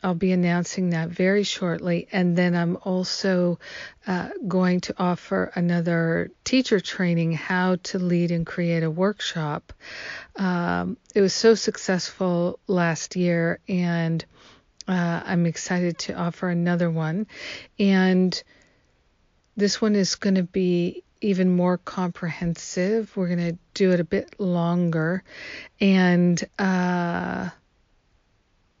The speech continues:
yes, that's also gonna be in October. Look for that announcement soon.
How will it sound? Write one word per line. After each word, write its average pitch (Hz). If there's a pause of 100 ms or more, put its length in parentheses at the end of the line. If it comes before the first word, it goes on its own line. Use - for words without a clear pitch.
(140)
yes, 220
that's 180
also 202
gonna 190
be 180
in 175
October. 170
Look 180
for -
that 175
announcement 175
soon. 180